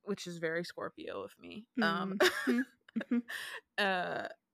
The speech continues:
Speaker 1: and my Mars is in Scorpio, so I've got, like, a dou-, this double Scorpio whammy 'cause Mar-, Scorpio is ruled by Mars and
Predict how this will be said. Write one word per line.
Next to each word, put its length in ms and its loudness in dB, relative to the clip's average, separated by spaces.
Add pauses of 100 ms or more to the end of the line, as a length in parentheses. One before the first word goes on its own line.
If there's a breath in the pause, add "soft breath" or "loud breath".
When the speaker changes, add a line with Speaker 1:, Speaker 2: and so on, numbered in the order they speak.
Speaker 1:
and 160 6
my 100 4
Mars 320 2
is 140 -4
in 100 -6
Scorpio, 540 -2
so 160 -2
I've 160 0
got, 260 2
like, 220 -2
a 60 -2
dou-, 300 0
this 200 -2
double 580 0
Scorpio 480 -2
whammy 380 -4
'cause 240 -6
Mar-, 200 -8
Scorpio 600 -4
is 260 -6
ruled 300 -4
by 160 -4
Mars 440 -6
and 380 -10